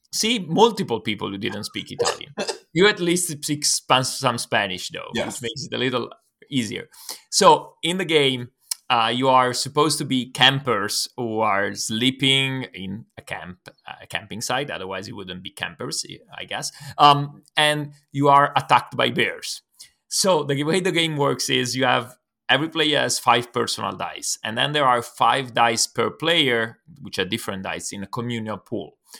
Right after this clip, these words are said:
Speaker 1: Those are rolled, and then everyone starts rolling their dice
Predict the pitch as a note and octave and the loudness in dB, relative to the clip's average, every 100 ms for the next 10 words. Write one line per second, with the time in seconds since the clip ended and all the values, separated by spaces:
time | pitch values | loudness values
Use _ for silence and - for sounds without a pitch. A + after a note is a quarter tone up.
0 | _ _ - C#3 D3 G3+ F#3 D3+ D3+ F#3 | _ _ 0 2 4 4 6 6 6 0
1 | - _ _ _ _ _ _ - C3+ C3+ | -8 _ _ _ _ _ _ 0 0 0
2 | C3+ C3 C3+ C3+ C3+ C3+ C#3+ D3+ C3+ C3 | -2 2 2 2 0 -2 0 2 2 2
3 | B2 - B2+ C3 A#2+ A2 B2+ D#3 D#3 B2 | 0 0 0 0 -2 0 2 4 4 4
4 | A2 G#2+ G#2+ - | 6 4 0 -4